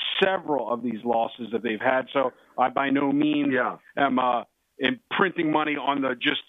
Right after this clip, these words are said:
Speaker 1: on one side or the other. I've, I've, I'm, like, oh and four on Cincinnati of their last, <laughs> like, eight, 'cause I keep playing 'em and playing 'em, and I kinda like your auto bet spot with the Lakers,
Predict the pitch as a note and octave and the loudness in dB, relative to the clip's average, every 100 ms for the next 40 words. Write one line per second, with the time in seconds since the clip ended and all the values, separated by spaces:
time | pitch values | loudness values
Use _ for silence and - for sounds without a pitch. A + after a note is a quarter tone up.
0 | - C3+ C3+ C3+ D3 C3+ D3 C3 B2+ C#3 | -4 0 2 2 0 0 -2 -2 -2 -2
1 | C#3+ C3+ B2+ B2+ - A#2+ A#2+ - C3+ C#3 | 0 0 0 -2 -4 -2 -2 -6 0 2
2 | C#3 B2+ - D3 C#3 C3 - D3 C3 A2+ | 2 0 -2 -2 -2 -4 -2 0 0 0
3 | - B2 - B2 A#2+ A#2+ A2+ A2+ A#2+ B2 | -8 -12 -2 0 0 -2 -4 -2 2 2
4 | A#2 - - - - C#3+ C#3 _ _ _ | 0 -4 -2 -2 0 -2 -2 _ _ _
5 | - - C#3 C3+ C3+ D3+ - - D3+ D3 | -20 -2 0 0 -2 -2 -2 0 -2 0
6 | C#3+ C#3 B2+ - D3 C#3 C3+ C3 B2+ B2+ | 0 0 -2 0 0 0 -2 0 0 -2
7 | - - - - F#3+ F3 E3 D3+ - - | -6 -20 -20 -2 0 2 0 -2 -6 -20
8 | _ C#3+ D3 C#3 D3 C#3 D3 C#3 - - | _ 0 0 2 0 0 0 -2 -2 -2
9 | C#3 A#2+ B2 A#2+ C#3 C3+ B2+ A#2 | -2 -2 -6 0 0 0 -6 -6